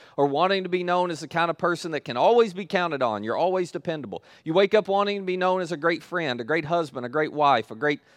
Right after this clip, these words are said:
son or daughter, you know, whatever the case may be, you, as a great parent. You wake up wanting to be known as a certain kind of person. It's what drives the choices you make and the things that you do. You also wake up every day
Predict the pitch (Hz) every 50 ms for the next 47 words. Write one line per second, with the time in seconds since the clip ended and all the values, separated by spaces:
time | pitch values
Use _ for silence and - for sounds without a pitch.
0 | _ _ _ - - 190 180 180 175 165 151 147 156 160 156 151 143 120 107 110
1 | 123 127 127 131 135 156 160 160 156 160 151 147 - 170 147 147 - - 147 143
2 | 139 151 147 131 123 160 208 - - _ - _ _ 147 139 135 131 120 156 160
3 | - - - 175 170 160 143 123 - 180 220 208 220 226 226 - 214 208 - -
4 | 147 160 180 202 208 214 202 - 185 165 190 190 180 175 175 185 185 - 165 147
5 | 180 165 - - 190 202 - 196 190 - 180 170 180 185 190 175 - 214 208 226
6 | 208 - - 80 - - _ _ _ _ _ _ _ _ _ - _ - 185 190
7 | - 202 202 208 180 156 123 135 147 151 151 165 175 185 180 165 214 214 - -
8 | 214 214 208 - 190 175 139 160 165 156 147 147 151 - 202 190 185 175 180 160
9 | 160 156 151 - - 165 170 196 214 175 139 147 156 156 156 190 240 - - 226
10 | 202 156 147 147 139 165 156 131 - 143 131 135 131 120 110 107 107 123 135